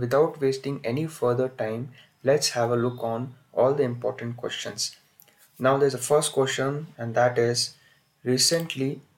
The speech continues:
who has launched आदि ट्रेनिंग पोर्टल? So आदि ट्रेनिंग पोर्टल किसने लॉन्च किया है? तो अर्जुन मुंडा जी ने लॉन्च किया है। और अर्जुन मुंडा जी हमारे कौन हैं? ये हमारे Ministry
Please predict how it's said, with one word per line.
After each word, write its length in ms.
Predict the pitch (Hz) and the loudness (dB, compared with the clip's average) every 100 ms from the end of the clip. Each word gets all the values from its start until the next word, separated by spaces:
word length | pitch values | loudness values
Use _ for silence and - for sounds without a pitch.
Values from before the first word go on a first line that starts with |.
| _ _ | _ _
who 140 | 139 143 139 | 2 2 2
has 240 | 123 120 120 | 2 2 2
launched 400 | 113 113 139 - - - 110 | 0 0 -2 -6 -10 -4 -2
आदि 240 | 117 135 135 | 0 -4 -2
ट्रेनिंग 320 | 120 110 113 120 | -2 -2 -4 -2
पोर्टल? 340 | 110 107 - - _ _ _ _ _ _ - | -2 -2 -4 -10 _ _ _ _ _ _ -4
So 120 | 117 - 113 | -2 0 0
आदि 180 | 135 160 | 2 0
ट्रेनिंग 260 | 156 151 151 | -2 -2 -2
पोर्टल 280 | 131 143 143 | 0 0 -2
किसने 300 | 135 143 143 | -2 -2 -2
लॉन्च 300 | 131 117 120 - | 0 0 -2 -2
किया 140 | 113 113 | 0 0
है? 120 | 113 131 - | 0 -4 -4
तो 60 | 127 104 | -4 0
अर्जुन 240 | 113 131 127 | 0 0 -4
मुंडा 240 | 113 110 113 | -4 0 -2
जी 160 | 110 | -2
ने 160 | 110 117 - 104 | -4 -6 -6 -6
लॉन्च 260 | 107 113 | -6 -6
किया 220 | - 107 | -10 -8
है। 100 | 110 - _ _ _ _ | -10 -14 _ _ _ _
और 80 | 123 | 2
अर्जुन 280 | 117 123 175 | 2 2 0
मुंडा 240 | 160 160 | 0 2
जी 140 | 151 160 | 2 2
हमारे 280 | 139 139 139 - | 0 0 -2 0
कौन 220 | 127 135 | 0 0
हैं? 180 | 117 117 - _ _ _ _ 123 | -2 -6 -8 _ _ _ _ -2
ये 100 | 131 | 0
हमारे 400 | 123 113 113 120 143 - _ _ _ _ - | 2 2 2 2 0 -8 _ _ _ _ -2
Ministry 440 | 127 139 - 180 | 0 2 2 0